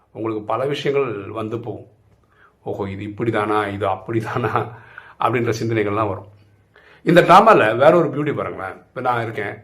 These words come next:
நான் டெய்லி YouTube வீடியோ போட்டுட்டு இருக்கேன், எனக்கு ஒரு மனைவி, குழந்தைகள்லாம் இருக்காங்க.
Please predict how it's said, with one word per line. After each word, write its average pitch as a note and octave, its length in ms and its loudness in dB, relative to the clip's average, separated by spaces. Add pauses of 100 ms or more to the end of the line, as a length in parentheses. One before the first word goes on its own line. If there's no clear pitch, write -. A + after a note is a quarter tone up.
(1080)
நான் D#3 240 0
டெய்லி C#3+ 260 0
YouTube C3+ 280 -6
வீடியோ A#2+ 160 -4
போட்டுட்டு A2+ 320 -6
இருக்கேன், G#2 260 -6
எனக்கு A2 240 -8
ஒரு A2 180 -4
மனைவி, G#2+ 440 -6
குழந்தைகள்லாம் G#2+ 640 -6
இருக்காங்க. G2 280 -12